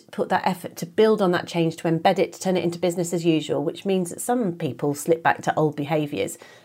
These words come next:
and you don't necessarily get the value of it. So Kotter's large-scale change model, uh, I think it's really, really useful. Um, you can go into it in much more detail.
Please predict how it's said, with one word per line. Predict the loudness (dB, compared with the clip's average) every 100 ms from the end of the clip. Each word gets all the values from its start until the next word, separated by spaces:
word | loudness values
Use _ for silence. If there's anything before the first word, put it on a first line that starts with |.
| -2
and | 0
you |
don't | 2 2 2
necessarily | -2 -4 -4 -4 -4
get | -4 -4
the | 0
value | 0 0
of | -4 -4
it. | -8 -10 -20 _ _ -20 -20 _ _ -12
So | 2 6 6 4 0 -10 _ -2
Kotter's | -2 0 2
large-scale | 2 4 2 2
change | 2 4 4 2 -2
model, | -2 2 6 6 6 6
uh, | 8 8 6 0 _ -20 _ _ _ -6
I |
think | -2 -2
it's | -2
really, | 2 4 4
really | 4 4 4
useful. | 0 0 -2 -2 -2 -6 -20 -14 -2
Um, | 0 0 -2 -10 -6
you |
can | -2
go | 4 4
into | 4 0
it |
in | 0
much | 0 0
more | 0
detail. | 2 2 2 0 0